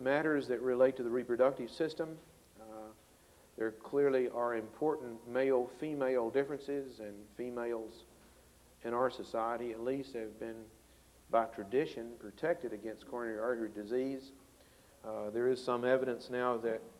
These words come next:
females are losing that protection. Uh, as their, as their rights go up, their coronary artery protection seems to go down.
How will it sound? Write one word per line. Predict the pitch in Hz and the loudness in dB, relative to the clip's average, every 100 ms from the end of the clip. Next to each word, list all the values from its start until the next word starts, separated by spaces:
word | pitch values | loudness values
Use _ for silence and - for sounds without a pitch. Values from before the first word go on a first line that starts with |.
| - | -10
females | 139 131 127 117 113 | -8 -2 0 0 -2
are | 113 110 113 | -2 -2 -2
losing | 127 139 131 117 | 0 0 0 -2
that | 117 113 | -2 -4
protection. | 120 117 143 143 139 139 - - - - - - - - - 107 | -8 0 0 0 -10 -12 -18 -20 -20 -20 -20 -16 -16 -16 -18 -14
Uh, | 104 104 104 - - - - - - - - - - 110 - - - - - | -12 -12 -16 -20 -20 -20 -20 -20 -20 -20 -20 -20 -18 -12 -12 -12 -18 -16 2
as | 131 123 | 2 4
their, | 113 107 - - | 0 -2 -10 -2
as | 123 | 0
their | 123 110 | 4 4
rights | 117 135 208 - - | 6 6 4 0 4
go | 131 127 | 6 10
up, | 139 139 - | 8 8 0
their | 117 107 - | 0 0 -6
coronary | - 139 127 120 117 | -2 -2 0 0 2
artery | 127 131 127 | 4 4 2
protection | - 117 151 143 - 120 | 0 0 4 4 2 -10
seems | 107 131 123 | -6 -6 -6
to | 117 | 2
go | 123 123 | 2 6
down. | 127 135 156 | 4 4 2